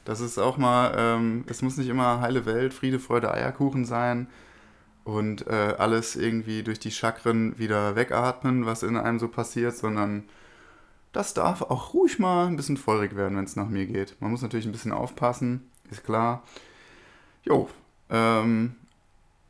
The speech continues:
aber es soll natürlich auch nicht darum gehen, irgendwelche Leute hier in die Pfanne zu hauen, auch wenn das Spaß machen kann, aber, ähm,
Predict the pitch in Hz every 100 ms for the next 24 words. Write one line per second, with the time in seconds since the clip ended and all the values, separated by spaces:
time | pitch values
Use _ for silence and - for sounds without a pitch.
0 | _ - 107 113 110 107 104 - _ -
1 | - - 131 - 113 110 - 117 110 110
2 | 113 113 117 104 101 104 104 104 101 104
3 | 98 98 101 98 98 101 - 104 104 -
4 | 113 117 120 127 131 - 107 107 104 -
5 | - 110 110 113 120 120 117 113 113 98
6 | 98 98 95 110 101 98 98 98